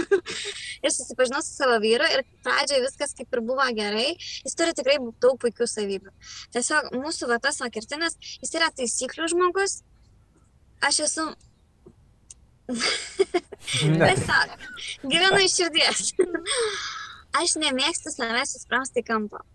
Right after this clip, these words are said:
Speaker 1: Aš nemėgstu ribų kažkokių tai. Nu, aš jaučiuos, kaip jaučiuos. Aš noriu juoktis, noriu, galiu gatvėje eiti, šypsotis, ten, šnekėti. Man tai nesudaro man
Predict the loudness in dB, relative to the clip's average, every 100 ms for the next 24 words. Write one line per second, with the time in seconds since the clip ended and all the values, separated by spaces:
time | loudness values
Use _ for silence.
0 | -20 -4 -2 -2 -2 -2 -2 -4 -6 -2
1 | 0 0 0 0 0 -2 -4 -6 -6 -6
2 | -8 -14 -20 -20 _ -20 -16 -16 -4 -4
3 | -4 _ -20 -20 -2 2 2 0 -4 -4
4 | 0 2 2 0 -6 -4 -2 -2 -2 0
5 | 0 2 0 -2 -4 -4 0 0 -2 -8
6 | -12 -14 -16 -6 0 4 4 4 2 4
7 | 4 4 0 -4 -4 0 0 2 -2 0
8 | 0 2 0 -2 -2 0 0 -2 0 -2
9 | -2 -4 -4 0 2 2 -2 -12 _ _
10 | -4 -2 -2 -2 0 2 0 -2